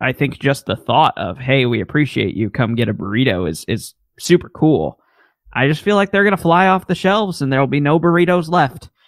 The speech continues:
The, the ones who will be able to go get it are the ones who are able to, uh,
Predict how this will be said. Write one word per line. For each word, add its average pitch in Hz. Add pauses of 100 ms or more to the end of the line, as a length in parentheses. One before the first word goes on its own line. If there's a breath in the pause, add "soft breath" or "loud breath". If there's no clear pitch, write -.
(120)
The, 165
the 165
ones 190
who 208
will 175
be 175
able 170
to 165
go 165
get 160
it 151
are 143
the 131
ones 151
who 156
are 143
able 139
to, 135
uh, 123